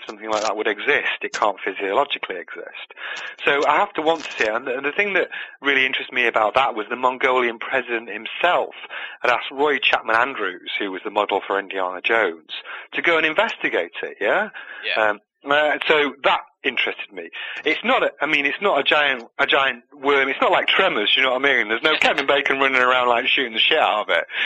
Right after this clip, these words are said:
Speaker 1: It, it, I mean, it, what it is, is, it, I, in my opinion, is a sort of a spitting cobra, maybe a very primitive creature.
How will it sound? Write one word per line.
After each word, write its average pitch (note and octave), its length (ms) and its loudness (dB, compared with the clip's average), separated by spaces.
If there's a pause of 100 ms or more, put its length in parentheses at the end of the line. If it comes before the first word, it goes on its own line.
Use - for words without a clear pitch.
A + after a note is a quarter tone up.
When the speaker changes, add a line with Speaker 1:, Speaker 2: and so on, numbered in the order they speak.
(180)
Speaker 1:
It, C3+ 280 0
it, C#3+ 120 2
I C#3 40 -2
mean, B2 320 -4
it, D3 400 0
what D#3 220 4
it B2+ 100 2
is, C3 260 4
is, G#2 140 0 (100)
it, A2+ 240 0
I, B2 300 2
in A#2 80 -8
my B2 160 4
opinion, G2 340 -4
is F#2 80 -8
a G2 140 -10
sort G#2+ 120 -6
of G2+ 60 -10 (400)
a - 60 2 (160)
spitting A#2 480 -2
cobra, B2 480 2
maybe G2 240 -2
a G2 40 -2
very A2 240 2
primitive - 500 -4
creature. - 500 -2